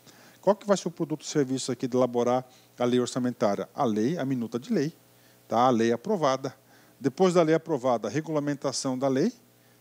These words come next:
produto dois, e execução da lei, que é a-, aplicar lá a, a, as fases da receita e da despesa do orçamento. Dentro desse macro processo aqui, ó, nós temos diversos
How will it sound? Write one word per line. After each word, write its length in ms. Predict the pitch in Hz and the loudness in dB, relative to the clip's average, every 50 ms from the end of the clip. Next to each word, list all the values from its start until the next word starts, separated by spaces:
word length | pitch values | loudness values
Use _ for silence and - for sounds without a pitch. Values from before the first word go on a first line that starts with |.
| _ _ - | _ _ -4
produto 360 | 135 127 120 123 - - 156 | -2 -2 -2 -2 -2 -4 -6
dois, 340 | 135 127 123 151 202 214 - - | -4 -2 0 0 0 -2 -4 -6
e 100 | 170 175 | -4 -4
execução 460 | 170 151 165 160 - - - 151 147 | -4 -4 -4 -6 -8 -8 -6 -6 -2
da 120 | 151 165 | -2 0
lei, 200 | 156 127 120 131 | 0 0 0 -2
que 240 | 131 - - 131 123 | -4 -4 -4 0 0
é 160 | 117 127 135 - - - - - - - _ | 0 0 -2 -4 -12 -20 -20 -20 -20 -20 _
a-, 260 | - 110 117 113 92 117 | -8 -6 -2 -2 -2 -2
aplicar 440 | 120 - 131 123 117 - 120 117 | -2 -4 -6 -8 -4 0 0 2
lá 240 | 113 110 117 120 107 - | 2 2 2 0 0 -4
a, 140 | 104 110 107 - | -6 -8 -6 -6
a, 540 | 80 104 110 107 104 104 104 95 87 85 - - - - - - | -4 -2 -2 0 0 0 -2 -2 -4 -8 -10 -16 -20 -20 -10 -8
as 160 | 113 117 - | -6 -4 0
fases 240 | - 131 120 113 117 | 0 0 0 2 0
da 80 | 120 110 | -2 -2
receita 380 | 120 127 113 - 123 120 - - | 0 -2 0 0 -2 -2 -4 -4
e 40 | 120 | -6
da 100 | 120 120 | -4 -4
despesa 520 | 123 - - - - 117 113 104 117 117 | -4 -6 -8 -4 -2 -2 -2 -2 -4 -6
do 140 | 107 104 113 | -8 -6 -6
orçamento. 600 | 113 113 110 - 135 107 101 98 95 92 - - - _ _ - - - - - _ _ | -6 -4 -4 -4 -6 -6 -6 -8 -10 -10 -14 -20 -20 _ _ -20 -20 -20 -20 -20 _ _
Dentro 360 | - 147 185 233 240 - - | 0 2 4 4 2 0 -2
desse 280 | 143 139 151 143 - 139 | -4 -4 -2 -2 -4 -4
macro 280 | 127 131 131 - - _ | -4 -4 -4 -6 -10 _
processo 500 | - 117 113 - - 117 113 - - 104 | -8 -8 -6 -4 -4 -4 -4 -4 -6 -8
aqui, 200 | - - - 175 | -10 -6 -2 -2
ó, 120 | 165 131 | -2 -2
nós 100 | 120 113 | -2 -6
temos 240 | - - 156 160 143 | -6 -6 -6 -6 -6
diversos 1160 | 135 156 208 190 139 107 101 120 139 165 214 254 254 - - - - - 185 147 131 - - | -4 -2 -2 -2 -2 -2 0 2 2 4 2 2 0 0 -2 -2 0 0 0 2 0 0 -2